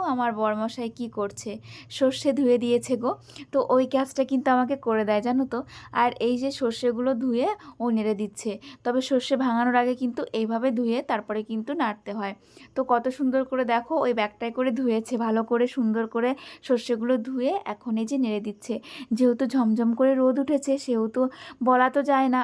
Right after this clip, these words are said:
আবার সামনে এই যে আমাবতী, রথ, এগুলো কিন্তু বৃষ্টি হবেই আর বৃষ্টি ছাড়াবেই না। আর তেলটাও আমাদের শেষ হয়ে গেছে, তো সেই জন্য এই ফাঁকে আমি বললাম, "আজকেই সর্ষেটা ধুয়ে দাও, কেন কি এরপরে বৃষ্টি শুরু হলে আর শেষই হবে না দেখা গেল।"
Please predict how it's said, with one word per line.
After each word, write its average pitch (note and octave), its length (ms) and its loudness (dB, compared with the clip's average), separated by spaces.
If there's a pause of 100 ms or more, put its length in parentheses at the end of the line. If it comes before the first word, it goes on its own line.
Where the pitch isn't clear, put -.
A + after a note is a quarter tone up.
আবার A#3 280 2
সামনে A#3 440 -2
এই A#3+ 100 -2
যে B3+ 180 -2
আমাবতী, A3 640 -2
রথ, A3 360 2 (300)
এগুলো A#3+ 340 0
কিন্তু C4 300 -2
বৃষ্টি A#3+ 380 -6
হবেই A#3+ 520 0
আর A3+ 160 0
বৃষ্টি A3+ 300 -8
ছাড়াবেই G#3+ 500 -6
না। G3+ 120 -8 (680)
আর C4 180 -2
তেলটাও B3+ 360 2
আমাদের B3+ 300 2
শেষ C4 320 -4
হয়ে C4 180 0
গেছে, A#3+ 280 -2 (460)
তো C4 120 -2
সেই B3 240 -2
জন্য B3 220 0 (160)
এই B3+ 180 0
ফাঁকে A#3+ 360 -6
আমি B3 140 0
বললাম, B3+ 360 0
"আজকেই G#3+ 420 -4 (460)
সর্ষেটা B3 440 -2
ধুয়ে B3+ 260 0
দাও, A#3+ 220 2
কেন A#3+ 260 -4
কি B3+ 160 -8
এরপরে A#3 320 -2
বৃষ্টি A3 340 -8
শুরু A#3 260 -6
হলে B3+ 200 -2 (100)
আর A#3+ 220 -6
শেষই A#3 280 -6
হবে A3+ 320 -2
না G#3 120 -2
দেখা G3+ 260 -6
গেল।" A3 160 -6